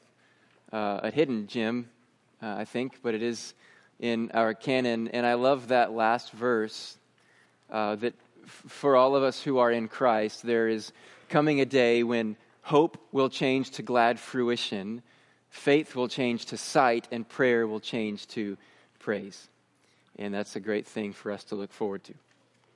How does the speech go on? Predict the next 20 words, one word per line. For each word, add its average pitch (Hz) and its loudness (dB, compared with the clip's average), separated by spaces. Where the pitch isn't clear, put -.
It 139 4
is, 135 2
it 156 6
is 156 4
truly 220 6
not 175 4
a 160 4
cliche 139 2
to - -12
say 117 2
that 110 0
it 117 2
is 123 2
a 127 2
blessing 117 0
to 117 -4
gather. 104 2
I, 107 2
I 104 -6
normally, 117 -2